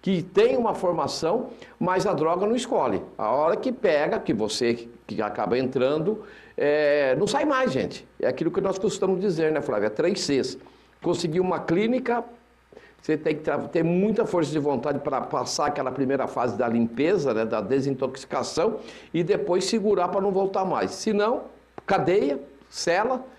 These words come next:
e, normalmente, o C do cemitério, né? É, é terrível esse tipo de situação. E, e eu volto a dizer, Flávio, enquanto começar, continuarem falando que a droga é ruim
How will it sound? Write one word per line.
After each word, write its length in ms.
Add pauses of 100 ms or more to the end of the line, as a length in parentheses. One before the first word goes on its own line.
(300)
e, 240
normalmente, 1000 (400)
o 140
C 220
do 120
cemitério, 640
né? 200 (180)
É, 680
é 20
terrível 680
esse 180
tipo 240
de 140
situação. 560 (540)
E, 80
e 460
eu 100
volto 300
a 20
dizer, 320
Flávio, 320
enquanto 500
começar, 380
continuarem 520
falando 420 (340)
que 80
a 40
droga 380
é 40
ruim 440